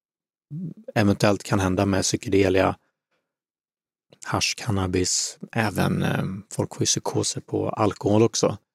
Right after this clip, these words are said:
Så, men igen, datan säger att det är extremt ovanligt, så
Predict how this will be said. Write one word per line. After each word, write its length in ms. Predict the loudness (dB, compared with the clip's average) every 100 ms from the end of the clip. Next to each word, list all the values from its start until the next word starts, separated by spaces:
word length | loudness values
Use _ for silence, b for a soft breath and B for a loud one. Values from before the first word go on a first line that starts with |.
| _ _ _ _ _ _
Så, 540 | -12 -2 0 2 0 -4 _ _ _ _ _ _ _ _ _ _ _ _ _ _ _ _ _ _ _ _ _ _ _ _ _ -8
men 160 | -2 2
igen, 320 | 2 0 -4 -10 -14 -10 -8 0
datan 420 | 0 0 0 -2
säger 300 | 0 0 0
att 140 | -2
det 80 | -2
är 200 | -2 -2
extremt 540 | -2 -4 -6 -6 -4 0
ovanligt, 520 | 2 2 0 -2 -6
så 260 | -4 -2